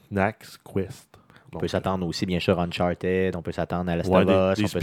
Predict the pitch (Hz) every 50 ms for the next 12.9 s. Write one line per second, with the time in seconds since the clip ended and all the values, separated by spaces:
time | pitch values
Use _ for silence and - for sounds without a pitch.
0 | 101 90 101 101 104 92 87 95 98 101 98 95 101 107 107 104 104 107 107 110
1 | 98 92 104 101 101 104 104 104 104 98 92 92 95 - - 104 92 82 82 98
2 | 95 95 98 98 98 98 98 95 90 98 98 98 98 98 95 95 98 101 107 98
3 | 95 98 92 98 98 101 101 98 92 90 90 98 104 104 - - 98 95 95 95
4 | 92 92 95 87 87 - 98 98 92 98 101 - - - - 104 98 98 107 117
5 | 110 - 101 92 - - 98 - - 104 98 98 - - 95 92 90 - 101 107
6 | 110 101 90 - - 87 92 92 87 82 87 87 95 95 - - 95 87 92 82
7 | 87 85 - 101 - 95 85 - - 95 - 95 92 95 92 90 92 87 82 90
8 | 90 92 95 95 92 92 90 87 - 85 - - 87 - 90 87 92 95 - 110
9 | 110 98 - - 110 110 107 104 92 95 98 - - 95 87 101 90 - 113 107
10 | 104 98 87 - - - 101 98 107 - 95 101 98 92 - - 101 - 107 98
11 | - - 104 98 95 - _ - 98 87 85 85 85 85 - - 98 - - 101
12 | 92 - - - 98 95 98 98 92 92 95 95 98 95 90 85 85 85